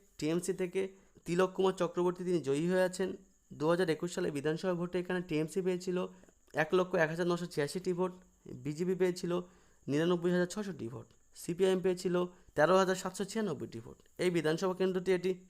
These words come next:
টিএমসি ধরে রাখতে পারে, টিএমসি সম্ভাব্য জয়ী হতে পারে। পরের বিধানসভা ময়না বিধানসভা, এই ময়না বিধানসভা থেকে বিজেপি থেকে অশোক দিন্দা তিনি জয়ী হয়ে আছেন। দু হাজার একুশ সালে বিধানসভা ভোটে এখানে বিজেপি পেয়েছিল এক লক্ষ আট হাজার একশো নটি ভোট, টিএমসি পেয়েছিল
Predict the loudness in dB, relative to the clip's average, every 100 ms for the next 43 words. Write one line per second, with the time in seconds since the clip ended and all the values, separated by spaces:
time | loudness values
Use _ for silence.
0 | _ 2 2 2 2 2 2 0 -2 0
1 | -2 -2 -10 _ 0 2 2 0 0 0
2 | -2 0 -2 -4 -12 -16 -18 -20 _ _
3 | _ 0 2 4 4 2 2 2 2 2
4 | -2 -6 -10 -16 -16 -20 _ _ -2 2
5 | 4 4 4 2 2 0 0 0 -2 -2
6 | -2 -4 -4 -4 -4 -4 -6 -12 -20 -20
7 | -6 -2 2 2 2 4 4 4 4 2
8 | 2 4 2 2 -2 -4 -10 -18 -12 -4
9 | 0 0 0 -2 -2 0 0 2 0 4
10 | 4 4 2 0 0 -4 -4 -10 -20 -10
11 | -6 -4 -4 0 -2 0 -2 -2 -8 -20
12 | -20 -18 -2 0 2 2 4 4 4 2
13 | 0 0 0 0 0 -2 -2 -6 -14 -16
14 | -20 -20 -4 0 0 0 0 0 0